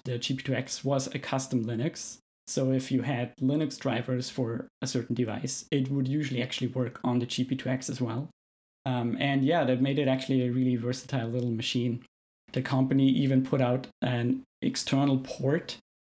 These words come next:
that had a T V output. So you could potentially also hook this, uh, handheld up to your T V and play all the games on the T V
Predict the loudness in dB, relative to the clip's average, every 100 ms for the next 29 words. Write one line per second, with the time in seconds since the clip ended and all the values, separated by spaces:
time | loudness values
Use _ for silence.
0 | -4 0 0 2 2 2 0 2 2 4
1 | 4 2 0 -2 -2 -6 _ _ -2 2
2 | 4 4 4 2 2 2 2 0 0 0
3 | 0 -2 -2 -2 -4 -8 _ -4 -2 0
4 | 2 2 2 0 0 -4 -2 0 2 2
5 | -2 0 2 2 2 -2 -6 _ 0 2
6 | 2 0 -4 -16 _ _ -4 2 4 4
7 | 4 4 4 4 4 4 4 2 2 0